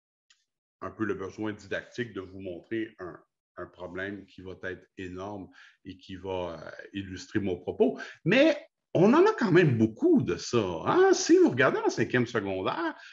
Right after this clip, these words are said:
quand on aborde les logarithmes, euh, des problèmes, euh, de décibels, sonorité, intensité,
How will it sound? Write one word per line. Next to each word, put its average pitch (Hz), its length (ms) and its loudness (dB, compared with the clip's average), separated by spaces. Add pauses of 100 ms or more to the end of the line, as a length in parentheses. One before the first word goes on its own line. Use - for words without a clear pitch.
(160)
quand 170 180 -2
on 143 120 2
aborde 226 420 0
les 113 120 0
logarithmes, 110 680 -2 (500)
euh, 90 1000 -4
des 113 200 0
problèmes, 190 720 0
euh, 101 360 -4
de 107 180 -2
décibels, 117 1040 -2
sonorité, 131 920 -4
intensité, 220 1300 -4